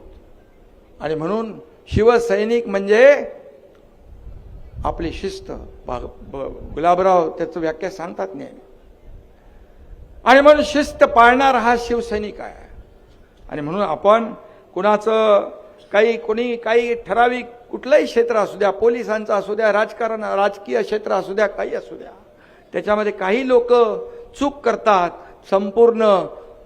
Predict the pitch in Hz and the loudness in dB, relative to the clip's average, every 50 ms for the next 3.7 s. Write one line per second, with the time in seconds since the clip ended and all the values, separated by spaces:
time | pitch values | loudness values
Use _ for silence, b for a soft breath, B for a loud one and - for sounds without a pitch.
0 | - _ _ - 175 180 180 180 180 180 180 - 208 202 196 202 196 196 190 175 | -20 _ _ 2 2 2 4 4 0 0 0 -4 -4 -2 -2 2 2 2 2 2
1 | 170 175 175 - 208 190 190 - 160 - 196 196 190 180 185 - - 214 240 262 | -2 -2 -2 -4 -4 -4 -4 -6 -6 -2 0 0 0 -2 -4 -4 -4 -2 -2 -2
2 | - - B B B B B B _ _ - - 147 160 175 175 165 - 175 165 | -4 -6 B B B B B B _ _ -8 -8 -6 -4 -4 -6 -4 -6 -8 -6
3 | 151 165 175 175 156 147 165 175 180 175 170 160 160 | -6 -6 -6 -6 -8 -8 -10 -6 -4 -4 -4 -4 -6